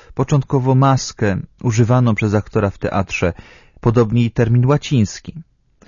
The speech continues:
Zanim termin osoba znalazł zastosowanie w teologii chrześcijańskiej i w filozofii,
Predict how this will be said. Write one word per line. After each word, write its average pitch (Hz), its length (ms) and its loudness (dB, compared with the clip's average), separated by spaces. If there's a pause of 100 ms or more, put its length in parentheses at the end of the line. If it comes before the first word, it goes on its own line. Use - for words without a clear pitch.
(300)
Zanim 131 720 0
termin 180 360 2
osoba 156 400 -2
znalazł 131 680 0
zastosowanie 123 800 0
w - 60 -12
teologii 127 420 0
chrześcijańskiej 143 840 -2
i 107 60 0
w - 40 -10
filozofii, 113 680 0